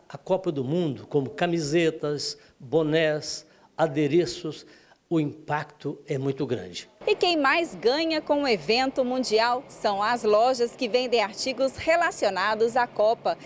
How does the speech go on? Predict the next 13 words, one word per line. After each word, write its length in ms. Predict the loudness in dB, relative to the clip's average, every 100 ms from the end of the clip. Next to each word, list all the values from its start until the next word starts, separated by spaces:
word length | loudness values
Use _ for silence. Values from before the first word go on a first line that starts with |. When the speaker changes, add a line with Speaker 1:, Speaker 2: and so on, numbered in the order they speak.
| -10
Speaker 2:
que 120 | -2 2
vão 200 | 2 2
desde 560 | 2 4 2 0 -4 -10 -6
as 220 | -4 0
camisas, 800 | 0 0 0 0 0 2 2 0 -8 -8
bolas 480 | 2 4 4 2 0
oficiais 800 | -2 -4 -2 0 2 0 -4 -10 -20 -16
e, 100 | -14
claro, 560 | -2 2 4 4 2 -6 -18 -6
a 200 | 0 2
bandeira 580 | 4 2 2 0 2 0
do 140 | 0
Brasil. 600 | 0 0 -2 -2 0 0